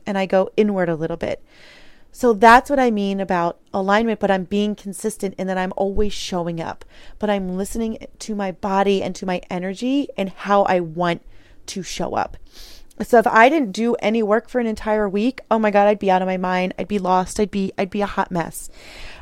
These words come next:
And I'd be lying if I said overwhelmed didn't happen. And it does. It happens. It happens not,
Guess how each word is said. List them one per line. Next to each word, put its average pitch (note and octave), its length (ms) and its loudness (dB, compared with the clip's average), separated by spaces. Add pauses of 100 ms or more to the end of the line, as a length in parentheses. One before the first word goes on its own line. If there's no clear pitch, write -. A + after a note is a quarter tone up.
(120)
And G#3 340 4 (1000)
I'd A3 140 6
be G#3+ 100 2
lying G3+ 340 2
if G#3 100 -2
I G#3 60 2
said G3 300 0
overwhelmed F#3 520 4
didn't F#3 220 -8
happen. G3+ 380 -4
And G3+ 100 0
it G3+ 140 -4
does. B3+ 240 4
It G3 100 -4
happens. B3+ 420 4 (320)
It D4+ 120 10
happens F#4 500 6 (760)
not, F4 240 -2